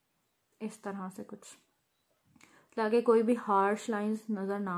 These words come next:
आए, ऐसा लगे कि ये एक ही पार्ट है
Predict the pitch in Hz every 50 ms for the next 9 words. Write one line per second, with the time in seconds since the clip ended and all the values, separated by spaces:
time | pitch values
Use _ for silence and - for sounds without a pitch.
0 | 180 180 185 185 196 214 - _ _ _ _ _ _ _ _ _ _ _ _ _
1 | _ _ _ _ _ - - 208 208 - 220 220 214 208 214 208 208 - 240 240
2 | 233 220 214 226 220 220 - - 202 202 202 202 202 226 226 220 - 214 196 185
3 | 180 180 180 214 240 254